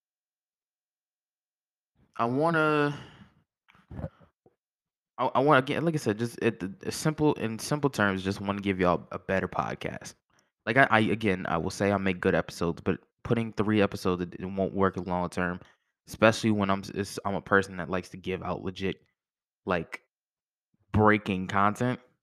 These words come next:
And again, I'm already a person that's sort of behind. You, you can even look at some of the episodes. I'm usually sometimes a, a day behind on content. I might as well just jam all of that day behind content into one episode instead of giving y'all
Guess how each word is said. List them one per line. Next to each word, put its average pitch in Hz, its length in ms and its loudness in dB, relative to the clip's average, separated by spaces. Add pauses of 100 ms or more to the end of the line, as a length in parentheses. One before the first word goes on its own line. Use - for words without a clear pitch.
And 123 160 2
again, 131 260 4
I'm 151 160 4
already 135 360 2
a 113 60 -2
person 98 340 -2
that's 87 120 -10
sort - 420 -8
of 87 80 -10
behind. 90 400 -8 (100)
You, 98 200 -10
you 120 220 -10
can - 80 -14
even 90 240 -6
look 92 100 -4
at 92 80 -8
some - 140 -8
of 90 60 -10
the - 80 -4
episodes. 87 420 -10 (360)
I'm 135 140 -10
usually 104 240 -4
sometimes 90 460 -6
a, 87 80 -6 (140)
a 101 40 -6
day 90 600 -6 (580)
behind 92 540 -2 (100)
on 90 140 -6
content. 110 420 2 (400)
I 131 80 0
might 147 160 4
as 123 140 0
well 117 100 2
just 107 260 -6 (100)
jam 101 440 -4
all 104 240 0
of 98 120 -2
that 87 240 -4 (220)
day 92 200 0
behind 92 440 -2
content 127 520 0
into 95 160 -6
one 95 240 -6
episode 101 440 -2
instead 104 280 -4
of 101 80 -10
giving 101 240 -6
y'all 90 340 -2